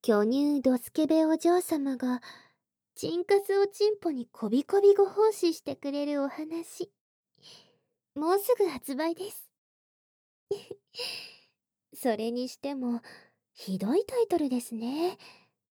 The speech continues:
チンカスとか、こびこびご奉仕とか、バカみたい。<laughs> まったく。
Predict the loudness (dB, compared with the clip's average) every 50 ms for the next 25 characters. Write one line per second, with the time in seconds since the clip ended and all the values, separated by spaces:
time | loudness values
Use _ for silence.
0 | _ _ _ _ _ _ _ _ _ _ _ -8 -4 -4 -4 -4 -4 -8 -8 -6
1 | -6 -6 -6 -8 -8 -6 -6 -6 -8 _ -12 -12 -12 _ -6 -6 -6 -6 -8 -16
2 | -20 -20 _ _ _ _ _ _ -12 -8 -8 -8 -8 -10 -12 _ -6 -2 -2 -2
3 | 0 0 0 -2 0 0 0 0 0 -2 -4 -2 -2 -2 -2 _ -12 -14 -12 -10
4 | -10 -6 -6 -6 -6 -6 -12 _ _ _ _ _ _ _ _ -12 -10 -10 -10 _
5 | -8 -2 -2 -2 0 0 -6 -8 -8 _ _ _ _ _ _ _ _ _ _ _
6 | _ _ _ _ _ _ _ _ -20 -20 -20 -20 _ _ _ _ _ _ _ _
7 | _ _ -20 -20 -20 -20 -20 _ _ _ _ -6 -6 -6 -6 -8 _ _ _ _
8 | _ -14 -14 -14 _ -10 -6 -6 -6